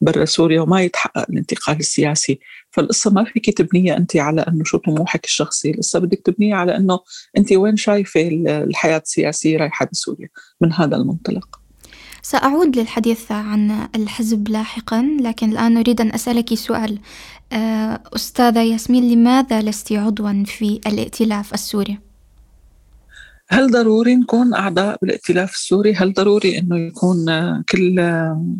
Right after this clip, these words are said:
Speaker 1: كل تيار سياسي يتأسس ينضوي تحت الائتلاف؟ بظن إنه هي ما ضرورة. بالإضافة لأنه قد لا نكون متفقين على،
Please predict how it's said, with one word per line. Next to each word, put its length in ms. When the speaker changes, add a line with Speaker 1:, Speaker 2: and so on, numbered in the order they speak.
Speaker 1:
كل 520
تيار 300
سياسي 560
يتأسس 1040
ينضوي 360
تحت 360
الائتلاف؟ 680
بظن 300
إنه 260
هي 80
ما 180
ضرورة. 360
بالإضافة 440
لأنه 280
قد 260
لا 120
نكون 420
متفقين 760
على، 600